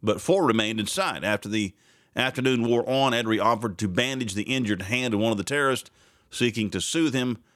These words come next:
brought him water. As night closed in, the attackers became anxious that they would be surrounded. Edry herself began to lose it, despite her outward demeanor.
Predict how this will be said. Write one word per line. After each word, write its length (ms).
brought 200
him 180
water. 460
As 240
night 300
closed 340
in, 160
the 80
attackers 360
became 340
anxious 360
that 140
they 160
would 140
be 140
surrounded. 600
Edry 240
herself 300
began 260
to 60
lose 280
it, 180
despite 380
her 160
outward 300
demeanor. 420